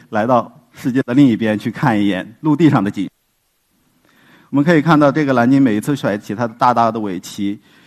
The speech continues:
都能激起非常非常巨大的一个漩涡。它的尾鳍甩起来比我们后面那个观鲸船都要大。这样的一个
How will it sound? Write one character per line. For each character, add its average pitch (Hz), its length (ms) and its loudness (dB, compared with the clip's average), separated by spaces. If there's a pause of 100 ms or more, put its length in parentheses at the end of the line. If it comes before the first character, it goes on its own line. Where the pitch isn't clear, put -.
(140)
都 127 120 -6
能 123 140 -2
激 123 140 -8
起 127 160 -8
非 131 400 -4
常 113 180 -6
非 107 140 -6
常 104 180 -6
巨 117 160 -10
大 110 160 0
的 95 60 -6
一 98 60 -8
个 107 100 -6
漩 110 180 -8
涡。 95 300 -8 (340)
它 135 160 -2
的 127 120 -2
尾 110 120 -2
鳍 131 160 -8
甩 127 220 -4
起 - 80 -6
来 104 140 -2
比 110 120 -8
我 117 80 -6
们 98 140 -6
后 139 100 -4
面 120 160 -2
那 120 120 0
个 113 80 -4
观 139 200 -2
鲸 160 160 -2
船 95 280 -8
都 131 80 0
要 110 140 2
大。 - 280 -8 (1080)
这 175 100 0
样 143 200 2
的 101 200 -2
一 110 100 -4
个 110 240 0